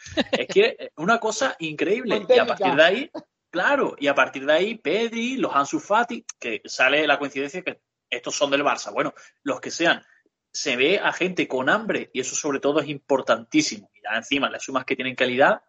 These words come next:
Speaker 1: yo creo que se va por el, por el buen camino. Lo que pasa también, Álvaro, que tenemos, y Luis, tenemos estos debates porque, eh, aquí en España somos muy de un bando u otro.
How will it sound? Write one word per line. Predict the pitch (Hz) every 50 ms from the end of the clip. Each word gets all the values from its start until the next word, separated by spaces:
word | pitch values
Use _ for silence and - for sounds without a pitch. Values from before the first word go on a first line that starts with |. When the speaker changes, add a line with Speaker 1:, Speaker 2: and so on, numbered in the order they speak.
| _ _ _
Speaker 1:
yo | - 160 185 185
creo | 208 208 226 240 262 - - _ _ _ _ _
que | - 135
se | - - 131
va | 113 123 131 -
por | - 165 139
el, | 131 131 127 120 113 110
por | - 113 113
el | 113
buen | 113 135 139 139
camino. | - 143 127 135 139 160
Lo | 156 139
que | - 113
pasa | - 131 135 151
también, | 143 139 131 131 135 139
Álvaro, | 139 143 151 156 180 - - - - - _ _ _ _ _ _
que | - 135 120 110 101 - _ _ _ _ _
tenemos, | - 113 120 135 147 147 -
y | - 127 127 127
Luis, | 120 127 139 147 151 -
tenemos | - 143 117 127 151 147 143
estos | 151 - 160 147
debates | 135 135 135 143 151 196 180 -
porque, | - 131 117 117 - 120 107 104 - _ -
eh, | 113 110 107 104 104 107 104 104 104 104 101 -
aquí | 113 - - 131
en | 139
España | 139 - - 139 143 156 147
somos | - - 143 147 156 147 135 127
muy | 135 156 170 185 190
de | 156 165 196 226 240 - - _ _ _ -
un | 151 160
bando | 160 175 185 180 170 139
u | 123 - 165
otro. | 156 - - - _